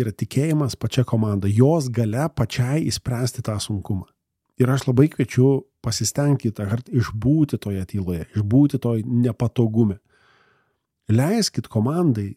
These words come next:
ar tai jūsų komandai, ar tai jūsų klientui kaip komandai, prisiimti atsakomybę už tą dialogą,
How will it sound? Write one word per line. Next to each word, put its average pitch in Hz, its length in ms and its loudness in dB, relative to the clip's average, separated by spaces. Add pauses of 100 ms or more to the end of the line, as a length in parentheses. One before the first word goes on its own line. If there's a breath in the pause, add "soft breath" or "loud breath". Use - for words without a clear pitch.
ar 120 160 0
tai 135 160 2
jūsų 156 320 4
komandai, 113 560 0
ar 104 80 -10
tai 113 140 -4
jūsų 123 340 -4
klientui 120 560 2
kaip 107 160 -6
komandai, 104 480 -4
prisiimti 180 560 0
atsakomybę 127 640 -2
už - 180 -10
tą 156 160 -2
dialogą, 139 460 -2